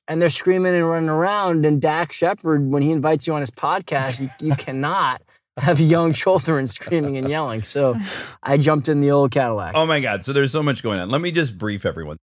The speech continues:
Speaker 2: It was, we've uncovered you're, you're sitting in a car in Canada. It's an incredible car. It's an eighty-nine Coupe de Ville. And clearly you're just in public right now. So if someone were to walk by, they would just see you chatting in your car, right?
Speaker 1: Correct.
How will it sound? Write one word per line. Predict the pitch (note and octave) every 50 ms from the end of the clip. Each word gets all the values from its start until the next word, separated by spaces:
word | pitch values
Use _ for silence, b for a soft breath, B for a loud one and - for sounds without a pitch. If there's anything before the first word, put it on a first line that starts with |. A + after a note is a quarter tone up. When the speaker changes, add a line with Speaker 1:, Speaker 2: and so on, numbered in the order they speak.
| -
Speaker 2:
It | - -
was, | B2 B2+ B2 A2+ G#2+ A2+
we've | B2 A#2+ A2+
uncovered | D3 E3+ F#3+ F#3+ E3+ D#3 C#3 A#2+ C3 B2 A2
you're, | G#2 A2 G#2+ G2 -
you're | G#2+ A2 A2
sitting | - - C3+ C3+ C#3 C#3
in | C#3+ C#3
a | C#3
car | B2+ - G2+ F#2 F#2+ F#2+
in | G2
Canada. | F#2 - G#2+ A2+ A#2+ B2+ B2 A#2+ A#2+ A#2+ B B B B A#3 B -
It's | C3+ - -
an | C#3
incredible | C3 B2 G#2+ - - D3+ D#3 D3+ D3 C3+ A#2+
car. | - - F2 D#2+ E2+
It's | F2+ F#2 -
an | A#2 A#2
eighty-nine | B2 C3+ C3+ C3+ C3 B2+ A#2 A2 G#2+ G#2 G2+ G2+ G2+ G2 b b b b b b
Coupe | - C3 C3 -
de | C#3+
Ville. | C3+ B2 A#2+ G#2 F#2 G#2 - B B B B B B _ _ -
And | - C#3+ D3 D3 D3 D3 D3+ D3+ - - C3+
clearly | - E3 G#3 A3+ A#3+ A#3+ A#3+ A3+ G#3
you're | G3 F3 F3 F3
just | E3+ G3 F#3+ F#3+
in | G3+ F3+ D#3+
public | C#3+ E3+ D#3 C#3 G#2+ F#2 F2+ -
right | F#2 F2+ -
now. | F#2 F2+ G2
So | - C#3+ C#3+
if | C#3 B2
someone | D3+ E3+ F3 F3+ F3+
were | F3+ F3
to | E3
walk | D3+ C#3+ C#3 C3+ C3+ A#2+ -
by, | - A2+ A2 A2
they | G#2+ G2+ A#2+ C3
would | C3+ C3+
just | B2+ C3+ B2 -
see | - - C#3 C3+ C3+ C3+
you | C3 B2+ B2 B2 A#2 A#2 A#2 A2
chatting | A2 - - - A#2 A2+ G#2+ A2 A#2 A#2 A#2 A2+
in | A2+ A2+
your | A2 G2 G2
car, | - - - D#2 C#2 C#2+ E2+ - b b b b b b b b _ _ _ -
right? | A#2 A#2 B2 C3+ B2+
Speaker 1:
Correct. | A2 F#2 G2+ - -